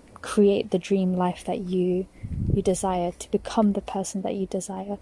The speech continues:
And with consistency comes transformation and change.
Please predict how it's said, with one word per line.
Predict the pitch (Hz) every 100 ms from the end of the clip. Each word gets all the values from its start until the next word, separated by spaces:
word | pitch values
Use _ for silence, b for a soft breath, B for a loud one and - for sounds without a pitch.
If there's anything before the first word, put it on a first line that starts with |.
| B B B B
And | 214 214
with | 240 240
consistency | - 196 - 190 - 208 196 202 190
comes | - 208 196 -
transformation | - 208 208 - 196 190 190 - - 180 -
and | 185 180
change. | - - 202 180 180 185